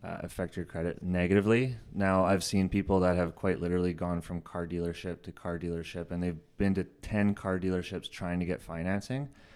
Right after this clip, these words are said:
And when that situation happens in, in say, a thirty-day span, that is gonna negatively affect your credit. If you have someone pull your credit, let's say your bank pulls your credit today and it doesn't work out, and you come to us three weeks later and we pull it once, there's absolutely zero effect.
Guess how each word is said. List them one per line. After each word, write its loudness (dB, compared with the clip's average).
And 6
when 8
that 4
situation -2
happens 0
in, 0
in -4
say, -2
a 0
thirty-day 2
span, -2
that 2
is 0
gonna 0
negatively -4
affect -10
your -10
credit. -2
If 2
you 8
have 6
someone 2
pull 0
your 4
credit, -4
let's -4
say -6
your -2
bank -10
pulls -8
your -8
credit -6
today -4
and -8
it -8
doesn't -2
work -6
out, -2
and -6
you -2
come -2
to 0
us 2
three 0
weeks 0
later 0
and 0
we 4
pull 0
it 0
once, -4
there's -4
absolutely 0
zero 2
effect. -6